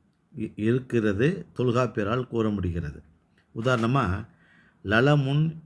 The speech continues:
யவாம்" என்று கூறியிருக்கலாம். அதாவது, லா, லா, இதுக்கு அப்புறம் யா, வா வரும். அதாவது, லாவுக்கு முன்னாடியும் யா வரும், வா வரும்.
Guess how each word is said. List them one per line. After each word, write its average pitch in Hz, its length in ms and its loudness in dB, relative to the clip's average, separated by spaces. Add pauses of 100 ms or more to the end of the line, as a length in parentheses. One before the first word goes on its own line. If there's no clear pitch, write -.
யவாம்" 107 580 -2
என்று 120 240 -4
கூறியிருக்கலாம். 98 640 -4 (120)
அதாவது, 113 640 0 (460)
லா, 135 640 2 (140)
லா, 104 500 0 (640)
இதுக்கு 113 640 0
அப்புறம் 110 800 -2 (280)
யா, 151 500 2 (140)
வா 113 360 0
வரும். 101 320 -2 (560)
அதாவது, 110 320 0
லாவுக்கு 139 400 2
முன்னாடியும் 143 460 -2 (960)
யா 120 320 2
வரும், 117 280 0
வா 113 220 2
வரும். 113 440 -2